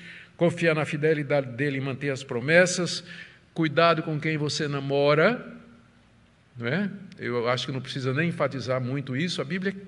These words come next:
claramente contra namoro misto, não tem isso de namoro missionário.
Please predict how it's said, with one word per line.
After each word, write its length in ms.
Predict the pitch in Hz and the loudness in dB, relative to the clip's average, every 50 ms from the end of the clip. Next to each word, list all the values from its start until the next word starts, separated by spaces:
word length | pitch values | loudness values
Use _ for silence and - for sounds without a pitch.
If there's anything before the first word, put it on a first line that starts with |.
| - | -10
claramente 760 | - - 254 254 254 254 240 226 208 185 180 196 214 208 208 185 | -8 -4 0 4 4 4 6 4 4 4 2 2 0 0 -2 -6
contra 480 | - - 196 202 202 202 196 202 190 185 | -4 2 4 4 4 4 2 0 -2 0
namoro 340 | 180 180 175 180 175 170 | 0 0 0 0 0 0
misto, 460 | 165 151 156 165 175 175 170 170 160 123 | -2 -2 0 0 0 0 0 -2 -6 -6
não 100 | 135 151 | -6 -2
tem 200 | - 196 175 185 | -2 0 0 0
isso 140 | 202 196 | 0 -2
de 80 | - 156 | -2 -2
namoro 360 | 147 143 135 135 135 131 123 | -2 -2 -2 -2 -2 -2 -2
missionário. 600 | 120 127 120 - - 123 113 113 113 110 - - | -4 -6 -6 -6 -6 -6 -6 -4 -6 -8 -8 -10